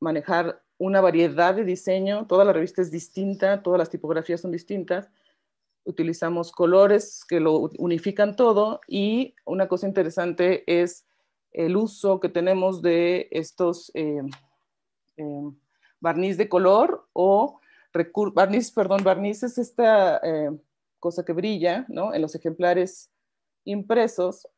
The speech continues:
para darle algo al, al, al ejemplar inte-, impreso y que se pueda seguir vendiendo, perdón, no sé si lo vieron. Darle un, un extra al ejemplar impreso y que se siga vendiendo. Por ejemplo, nuestro número de sentidos tenía perfume,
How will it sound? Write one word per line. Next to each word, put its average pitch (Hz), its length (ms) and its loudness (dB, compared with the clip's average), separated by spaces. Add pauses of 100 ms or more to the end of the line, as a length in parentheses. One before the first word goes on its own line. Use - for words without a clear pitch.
(360)
para 196 400 4
darle 185 480 4
algo 202 400 6
al, 156 200 -2
al, 156 220 -2
al 151 120 0
ejemplar 160 320 -2
inte-, 165 440 -4 (180)
impreso 180 460 -2
y 170 60 -4
que 170 100 -6
se 165 120 -4
pueda 190 220 4
seguir 156 280 -4
vendiendo, 160 420 -2
perdón, 156 360 -4
no 165 100 -8
sé 175 140 -10
si 170 80 -8
lo 151 100 -6
vieron. 143 240 -10 (1200)
Darle 196 280 4
un, 208 300 0
un 202 180 0
extra 185 460 -2
al 160 60 2
ejemplar 160 340 -2
impreso 175 360 -4
y - 40 -8
que 170 100 -4
se 165 120 -10
siga 170 240 0
vendiendo. 170 460 -2 (360)
Por 170 140 2
ejemplo, 190 420 0
nuestro 196 280 0
número 190 240 2
de 185 60 2
sentidos 190 520 -2
tenía 170 320 -2
perfume, 170 500 -2